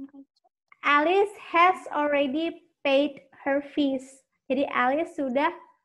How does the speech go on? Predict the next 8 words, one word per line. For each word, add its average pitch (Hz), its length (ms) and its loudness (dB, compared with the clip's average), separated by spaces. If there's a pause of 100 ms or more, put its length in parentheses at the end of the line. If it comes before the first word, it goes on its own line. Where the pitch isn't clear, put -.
(400)
bayar 277 480 4 (600)
uang 233 280 -2
kuliahnya. 214 640 -8 (1200)
Gitu? 285 240 -2 (1500)
Itu 330 80 -6
ya. 302 320 2 (1000)
Saya 247 240 -2
lanjutkan. 294 480 -4